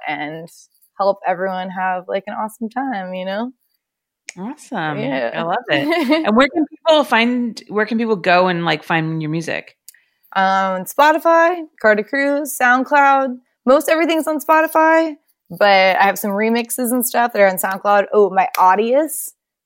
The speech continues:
Speaker 1: audius dot co is a new app, and all my mixes are up there that got taken down off other places. Um,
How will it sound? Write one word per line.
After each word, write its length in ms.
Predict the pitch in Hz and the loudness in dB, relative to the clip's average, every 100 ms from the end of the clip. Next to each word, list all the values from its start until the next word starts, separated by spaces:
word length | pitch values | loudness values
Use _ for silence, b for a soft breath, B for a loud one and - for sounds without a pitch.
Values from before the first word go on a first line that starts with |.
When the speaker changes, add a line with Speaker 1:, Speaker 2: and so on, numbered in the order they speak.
| _ _ 196 | _ _ 2
Speaker 1:
audius 380 | 196 202 220 214 | 4 4 0 0
dot 240 | 196 185 - | 0 0 0
co 500 | 185 175 190 240 269 _ _ _ - | 0 4 4 2 -2 _ _ _ -12
is 80 | 180 | -8
a 40 | |
new 200 | 185 185 - | -6 -4 0
app, 380 | 175 180 214 - | 2 4 2 -2
and 400 | 190 185 180 175 - | -2 0 0 -2 -2
all 140 | 180 185 | 0 0
my 160 | 190 | -2
mixes 800 | 180 170 175 - 226 233 269 247 | -4 -4 -4 -2 2 4 2 -2
are 120 | 240 | -2
up 120 | 240 - | -2 0
there 200 | 254 254 | 2 2
that 140 | 196 | 2
got 180 | 170 - | 0 -2
taken 260 | 175 170 180 | -6 -8 -2
down 220 | 175 175 | 0 0
off 80 | 165 | -4
other 140 | 165 | -6
places. 680 | 165 160 165 - 185 208 214 - | -6 -6 -8 -6 -6 -6 -8 -6
Um, 420 | 175 170 156 160 | -2 0 -2 -6